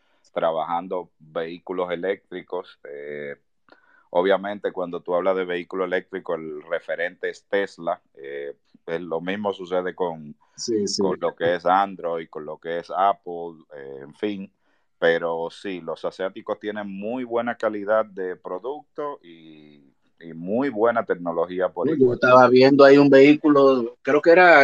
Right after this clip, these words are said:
Speaker 2: el mismo que tú tama-, eh, acabas de mencionar, de Peravia Motor.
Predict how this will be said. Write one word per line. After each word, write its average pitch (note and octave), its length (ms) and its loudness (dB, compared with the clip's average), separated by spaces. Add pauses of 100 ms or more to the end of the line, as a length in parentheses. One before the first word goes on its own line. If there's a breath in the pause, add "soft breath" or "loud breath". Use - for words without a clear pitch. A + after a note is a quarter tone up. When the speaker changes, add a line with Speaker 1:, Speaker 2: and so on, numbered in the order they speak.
Speaker 2:
el C#3 80 6
mismo F#3 280 6
que F3+ 100 4
tú F3 180 4
tama-, E3 360 2
eh, D3 220 6
acabas D3+ 340 0
de D#3+ 80 0
mencionar, D3 420 -2
de C3+ 100 -2
Peravia B2+ 380 2
Motor. C3 420 2